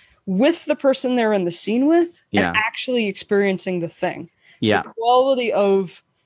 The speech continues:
Speaker 1: just
Speaker 2: Presence.
Speaker 1: presence and
Speaker 2: Yeah.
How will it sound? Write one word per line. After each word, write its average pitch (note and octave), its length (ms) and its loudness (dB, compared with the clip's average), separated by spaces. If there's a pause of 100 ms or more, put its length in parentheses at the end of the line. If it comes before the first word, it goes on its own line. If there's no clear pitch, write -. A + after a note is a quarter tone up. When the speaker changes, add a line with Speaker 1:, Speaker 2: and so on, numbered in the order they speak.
(180)
Speaker 1:
just - 300 -4 (600)
Speaker 2:
Presence. F#2 640 -4 (280)
Speaker 1:
presence A#3 680 0 (160)
and G#3+ 160 2
Speaker 2:
Yeah. E3+ 140 -6